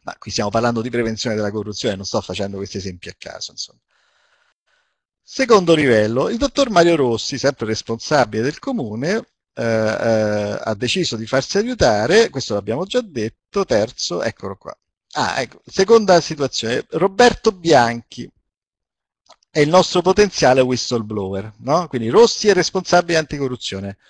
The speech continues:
Bianchi, scusate la banalità de-, dei co-, dei co-, <laughs> dei cognomi, invece è il nostro potenziale whistleblower.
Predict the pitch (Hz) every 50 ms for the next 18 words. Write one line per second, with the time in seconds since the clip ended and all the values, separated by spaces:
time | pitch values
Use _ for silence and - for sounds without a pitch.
0 | _ _ _ _ _ _ _ _ _ _ _ 113 117 147 190 160 123 117 117 117
1 | - - 160 - - - 113 113 131 135 127 123 113 110 110 110 110 113 113 113
2 | 110 110 110 131 123 110 104 107 107 98 98 98 101 95 98 110 117 107 98 95
3 | 92 87 82 87 90 90 - - _ - 190 - - - - - - - 160 143
4 | - - - - _ - - - - - - _ - 123 123 - 202 208 170 123
5 | 110 98 101 117 151 180 175 151 120 113 - - 151 165 170 151 147 135 - -
6 | 160 - 156 151 - 165 156 - - - 123 113 110 110 113 110 110 113 110 -
7 | - - 110 104 101 101 101 101 95 95 98 95